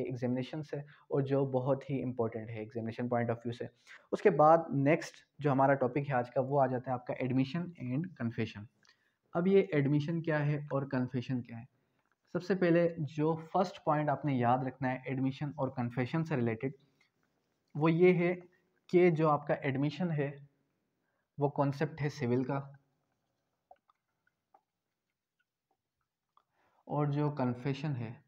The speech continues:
ये है आपका क्रिमिनल। ये किस चीज़ का है? सिविल। पहली पॉइंट आपने ये याद रखनी है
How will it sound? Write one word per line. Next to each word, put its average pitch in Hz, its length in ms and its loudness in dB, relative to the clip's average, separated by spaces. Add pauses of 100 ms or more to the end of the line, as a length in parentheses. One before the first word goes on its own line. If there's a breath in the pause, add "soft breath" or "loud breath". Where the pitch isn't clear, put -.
(4000)
ये 143 300 -2
है 143 180 0
आपका 131 380 -2 (1700)
क्रिमिनल। 117 420 -2 (1160)
ये 143 220 -2
किस 139 160 -2
चीज़ 135 200 -4
का 135 120 -2
है? 147 260 -4 (1700)
सिविल। 117 200 -2 (800)
पहली 196 200 6
पॉइंट 180 280 4
आपने 147 240 4
ये 131 80 6
याद 120 160 6
रखनी 127 320 -4
है 143 100 -4